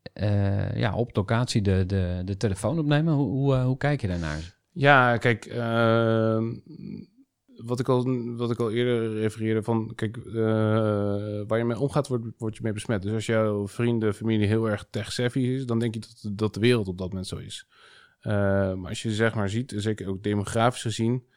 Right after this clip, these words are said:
Speaker 2: eh, zijn er gewoon nog heel veel mensen die gewoon behoefte hebben aan persoonlijk contact. Of die proberen, Amerikanen noemen het altijd, eh, make it, eh,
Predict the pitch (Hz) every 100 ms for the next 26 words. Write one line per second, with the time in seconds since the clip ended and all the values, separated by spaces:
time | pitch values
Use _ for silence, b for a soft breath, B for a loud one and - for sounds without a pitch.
0 | b b _ - 104 101 120 127 117 127
1 | 110 113 135 143 123 113 117 131 151 135
2 | 123 117 127 113 113 139 131 120 110 101
3 | - 110 104 104 110 98 - - _ b
4 | b b b _ _ 170 175 - - 135
5 | 123 - 117 120 117 107 104 104 - 120
6 | 113 110 123 127 117 113 110 113 110 110
7 | 117 113 107 113 107 107 107 104